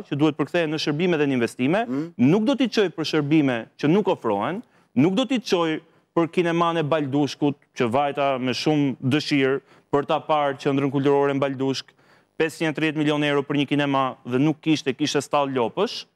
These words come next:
Speaker 1: por këto fonde, këto miliona që hidhen, do t'i marr për t'i destinuar për shërbime për qytetarët. Tani t'ju them këtë,
Speaker 2: Pra, kjo kërkon
Speaker 1: në
Speaker 2: menaxhim
Speaker 1: çdo, një
Speaker 2: fondesh
Speaker 1: sekond, vetëm
Speaker 2: që mos
Speaker 1: menaxhim
Speaker 2: i vjen, mos i
Speaker 1: fondesh.
Speaker 2: vin dëm,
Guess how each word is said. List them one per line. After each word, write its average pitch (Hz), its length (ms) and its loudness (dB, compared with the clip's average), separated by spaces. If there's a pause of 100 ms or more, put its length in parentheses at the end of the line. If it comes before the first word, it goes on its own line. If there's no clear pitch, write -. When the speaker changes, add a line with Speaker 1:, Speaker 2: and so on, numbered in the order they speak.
(300)
Speaker 1:
por 147 160 2
këto - 320 -4
fonde, 165 360 -2
këto 208 240 -2
miliona 180 600 0
që 147 200 -2
hidhen, 127 420 0 (260)
do 156 260 0
t'i 240 140 -4
marr 190 320 0 (120)
për 247 140 0
t'i 247 100 -4
destinuar 202 600 2 (140)
për 226 120 2
shërbime 180 420 0
për 160 200 -4
qytetarët. 123 460 0 (360)
Tani 190 240 -2
t'ju 226 140 -4
them 208 180 -2
këtë, 131 220 -2
Speaker 2:
Pra, 160 160 2
kjo 220 160 2
kërkon 196 280 0
Speaker 1:
në 208 40 -6
Speaker 2:
menaxhim 202 400 0
Speaker 1:
çdo, 175 80 -8
një 180 100 0
Speaker 2:
fondesh 220 60 4
Speaker 1:
sekond, 226 320 2
vetëm 220 160 -2
Speaker 2:
që 247 40 -2
mos 247 80 2
Speaker 1:
menaxhim 240 160 2
Speaker 2:
i 226 40 4
vjen, 233 120 2
mos 247 200 0
i 240 80 2
Speaker 1:
fondesh. - 40 2
Speaker 2:
vin 220 180 0
dëm, 185 200 0